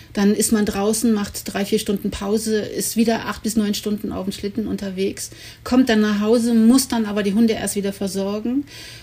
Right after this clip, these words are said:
und muss dann das andere Team ja auch wieder trainieren, ne? Also man hat ja dann zwanzig bis dreißig Hunde,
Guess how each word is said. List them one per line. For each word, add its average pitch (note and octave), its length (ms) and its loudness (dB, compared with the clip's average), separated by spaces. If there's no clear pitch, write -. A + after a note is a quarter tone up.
und A3+ 140 6
muss A#3 220 4
dann B3 160 4
das A#3 160 2
andere A#3+ 420 4
Team A3+ 240 2
ja A3 240 0
auch A3+ 100 -4
wieder A3 200 2
trainieren, F#3+ 480 -2
ne? G3+ 100 -4
Also G3 200 -4
man G3 280 -2
hat G3 120 -8
ja F#3+ 120 -4
dann F#3 240 -4
zwanzig G3+ 400 -6
bis - 140 -6
dreißig G3 420 -8
Hunde, B3 320 2